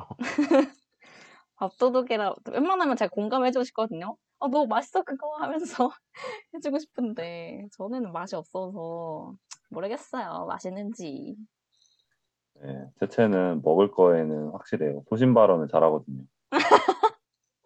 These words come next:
Speaker 1: 맞아요. 맛있으면 맛있다, 맛없으면 맛없다 이렇게 딱딱 말해줘야 이게 또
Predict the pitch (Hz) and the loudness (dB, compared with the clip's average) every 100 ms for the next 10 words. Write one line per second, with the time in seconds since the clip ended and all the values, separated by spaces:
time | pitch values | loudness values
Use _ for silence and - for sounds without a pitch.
0 | - - - - 113 - - - - - | -16 -14 -16 -12 -12 -12 -14 -16 -18 -20
1 | _ _ - 185 185 180 175 165 247 247 | _ _ -10 -6 -4 -4 -4 0 -2 0
2 | - 233 175 180 - - 175 175 196 185 | -2 -2 0 -4 -4 -2 -2 0 0 0
3 | 208 220 185 165 175 - 165 208 226 226 | 0 -4 -6 -6 -8 -12 -14 -12 -12 -10
4 | - 214 160 170 185 190 165 151 147 - | -6 -6 -4 -4 -4 -4 -6 -8 -8 -10
5 | 196 _ _ _ _ _ - 175 165 160 | -16 _ _ _ _ _ -12 -8 -8 -8
6 | - 156 147 | -6 -4 -4